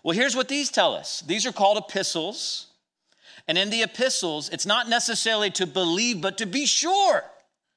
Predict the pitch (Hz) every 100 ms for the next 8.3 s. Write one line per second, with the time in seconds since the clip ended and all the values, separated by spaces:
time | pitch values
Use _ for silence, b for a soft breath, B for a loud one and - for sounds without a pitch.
0 | _ - 185 247 277 - 294 311 254 113
1 | - _ _ B B 208 202 - 208 196
2 | 190 196 190 196 190 196 196 196 190 170
3 | 139 190 165 151 - B B B B 156
4 | 165 170 123 156 214 240 220 202 196 -
5 | 190 175 175 175 165 165 165 156 147 151
6 | 170 170 143 135 139 - 139 139 147 165
7 | 180 170 160 160 160 147 147 151 165 170
8 | 165 135 87